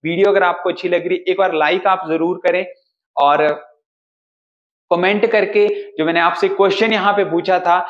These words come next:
नेशनल मैथमेटिक्स डे, उसका आंसर आप जरूर दें, क्योंकि इंडिया के लिए जो है वो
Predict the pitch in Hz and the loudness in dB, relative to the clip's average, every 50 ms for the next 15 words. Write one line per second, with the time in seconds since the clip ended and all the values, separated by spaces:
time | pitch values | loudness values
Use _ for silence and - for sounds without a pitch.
0 | - - - _ 156 170 170 180 180 - 214 214 196 185 180 175 196 190 180 170 | -12 -18 -16 _ -4 -2 -2 -2 -2 -2 -4 -2 0 0 0 0 0 -2 -2 0
1 | 160 175 165 - - 156 151 143 147 - 202 - - - 214 196 185 185 180 170 | -2 -2 -6 -6 -4 -2 -2 -2 -2 -4 -6 -6 -2 0 0 2 2 2 0 0
2 | 180 185 170 156 160 160 - 185 - _ _ _ _ - 131 160 160 156 151 151 | 0 0 2 2 0 0 -2 -8 -14 _ _ _ _ -4 -2 0 0 2 0 0
3 | 139 135 127 123 127 - 160 160 160 190 208 - - 190 190 180 180 208 214 208 | 0 -2 -4 -4 -4 -8 -8 -8 -6 -6 -8 -8 -6 -6 -4 -2 0 2 0 0
4 | 208 208 190 185 190 190 180 185 180 170 170 160 165 180 190 196 190 | 2 0 0 0 0 0 0 0 0 0 0 0 0 0 0 0 -2